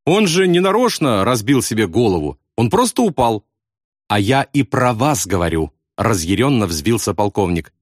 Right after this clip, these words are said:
«Вы у меня заречётесь хватать моих сестёр за заразные места». «Я не хватал сестёр за заразные места», отрёкся Яссариан. «А где у них заразные места?» поинтересовался Денбор.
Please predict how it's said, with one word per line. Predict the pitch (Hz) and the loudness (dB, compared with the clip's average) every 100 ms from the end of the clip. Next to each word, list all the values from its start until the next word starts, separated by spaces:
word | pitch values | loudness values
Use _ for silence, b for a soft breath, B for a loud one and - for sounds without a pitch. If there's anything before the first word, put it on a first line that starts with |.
| _ _ _ | _ _ _
«Вы | 92 131 269 | -2 0 2
у | 247 | 4
меня | 220 208 180 - | 2 2 0 -4
заречётесь | 104 143 240 214 247 185 110 - | -2 0 2 2 2 2 0 -2
хватать | 117 113 113 - | -2 0 -2 -2
моих | 113 104 | -2 -2
сестёр | - 104 - 180 | -2 -4 0 0
за | 101 131 127 117 _ _ - | 0 0 0 -2 _ _ -8
заразные | 82 139 151 131 98 120 | -2 0 2 0 0 2
места». | 131 - 78 73 _ _ _ _ _ _ _ | 2 0 -4 -8 _ _ _ _ _ _ _
«Я | 76 76 120 139 - - | -8 -2 0 0 -2 0
не | 117 135 | 2 2
хватал | 165 175 185 117 | 0 0 0 0
сестёр | - 98 - 160 120 | 0 -4 0 0 0
за | 101 101 92 | 2 2 2
заразные | 117 113 80 87 92 | 2 0 0 0 0
места», | 131 - 71 - _ _ | 0 -2 -6 -6 _ _
отрёкся | 95 90 85 - | -6 -2 -2 -2
Яссариан. | 92 - 87 76 67 - _ _ _ _ | -4 -2 -2 -2 -6 -12 _ _ _ _
«А | 101 98 | -4 -2
где | 92 90 220 | -2 0 2
у | 160 | 2
них | 107 95 - _ _ - | 2 0 -4 _ _ -10
заразные | 90 117 113 92 87 104 | -4 0 0 0 0 0
места?» | 139 165 - 76 69 _ _ _ - | 0 -2 -4 -6 -6 _ _ _ -4
поинтересовался | 95 92 90 90 92 90 85 87 | -2 0 -2 -2 -2 -2 -2 -2
Денбор. | 87 78 73 | -2 -2 -6